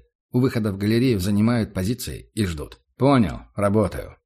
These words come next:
буркнул Григорий и тут же принялся раздавать команды. «Отделение один-два, входите. Левая стена.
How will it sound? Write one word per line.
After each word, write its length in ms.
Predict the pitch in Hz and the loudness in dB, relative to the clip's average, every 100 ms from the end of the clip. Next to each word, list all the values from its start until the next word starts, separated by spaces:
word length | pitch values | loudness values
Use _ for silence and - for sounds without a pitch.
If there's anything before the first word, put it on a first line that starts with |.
| _ _ - | _ _ -8
буркнул 400 | 95 113 117 101 | 0 0 0 0
Григорий 680 | 101 104 123 120 92 82 _ | 0 0 2 0 -2 -4 _
и 140 | 107 | -4
тут 180 | 104 143 | -2 -2
же 100 | 123 | -2
принялся 400 | 120 131 117 110 | 0 -2 -2 -4
раздавать 380 | 104 104 110 95 | -4 -2 -2 -2
команды. 420 | 110 98 67 - - _ _ - | 0 0 -2 -10 -20 _ _ -4
«Отделение 540 | 107 127 143 139 139 | 0 2 2 2 2
один-два, 400 | 127 120 95 76 | 4 4 4 0
входите. 600 | - 131 85 - - - - | 0 0 0 -4 -10 -10 0
Левая 280 | 123 127 113 | 2 4 0
стена. 380 | 117 82 - | -2 -2 -6